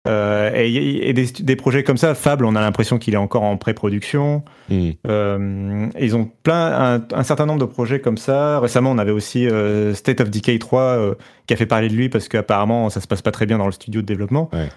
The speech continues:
Speaker 1: Donc, euh, voilà, il faut que Microsoft arrive à con-, euh,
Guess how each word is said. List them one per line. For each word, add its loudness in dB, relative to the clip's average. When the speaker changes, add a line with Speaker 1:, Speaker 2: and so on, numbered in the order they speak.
Speaker 1:
Donc, 0
euh, 4
voilà, 2
il 0
faut 0
que 0
Microsoft -2
arrive 0
à 0
con-, -6
euh, -2